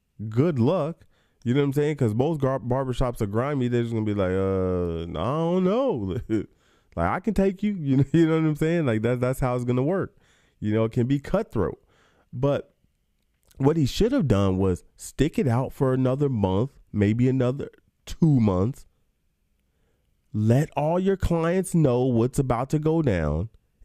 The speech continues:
and take all your clients with you. Very simple. Simple, right? Simple advice. Not just up and leave out of the blue, poof, be gone. Your clients are like, "Yo, where's so-and-so?"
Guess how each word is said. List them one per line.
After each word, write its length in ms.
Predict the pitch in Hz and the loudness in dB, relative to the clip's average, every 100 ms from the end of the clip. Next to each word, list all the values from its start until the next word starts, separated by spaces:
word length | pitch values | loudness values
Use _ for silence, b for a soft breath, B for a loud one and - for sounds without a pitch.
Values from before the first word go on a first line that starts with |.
| - | -14
and 120 | 147 | -12
take 260 | - 175 170 | -2 -2 0
all 140 | 156 | -2
your 140 | 156 147 | -2 -2
clients 400 | - 151 147 139 | -2 0 0 0
with 240 | 151 170 | -2 -2
you. 160 | 101 - | -4 -6
Very 300 | - 226 294 | -4 -2 0
simple. 500 | 262 294 294 277 123 | -2 -2 -2 -2 -6
Simple, 480 | - - 302 294 185 | -6 -6 -4 -2 -2
right? 300 | 165 240 285 - | -2 -2 -6 -10
Simple 400 | - - 277 277 | -12 -8 -6 -4
advice. 520 | 233 208 190 165 - - _ _ _ _ _ _ _ _ _ _ _ _ _ _ _ _ _ _ _ _ _ _ _ _ - | -4 -2 -2 -2 -2 -10 _ _ _ _ _ _ _ _ _ _ _ _ _ _ _ _ _ _ _ _ _ _ _ _ -4
Not 280 | 127 220 208 | -2 -2 0
just 280 | 190 170 - - - | -2 -2 -6 -10 -6
up 200 | 170 - | -4 -4
and 180 | 110 | -4
leave 380 | 87 120 170 165 | 0 0 0 0
out 180 | 151 156 | -2 -2
of 60 | 127 | -2
the 60 | |
blue, 340 | 110 123 180 151 | 0 0 0 0
poof, 380 | - 156 151 123 | 0 0 0 -2
be 140 | 120 | 0
gone. 400 | 113 165 175 139 | 0 -2 -2 0
Your 160 | 120 110 | -2 -2
clients 420 | - 147 139 131 | -4 -2 -2 -2
are 80 | 123 | -2
like, 220 | 120 110 87 | 0 -2 -2
"Yo, 260 | 101 202 | -2 -2
where's 680 | 190 117 92 95 143 180 170 | 0 0 0 -2 -2 -2 -4
so-and-so?" 600 | 196 202 147 127 92 82 | -4 -2 -2 -2 -2 -4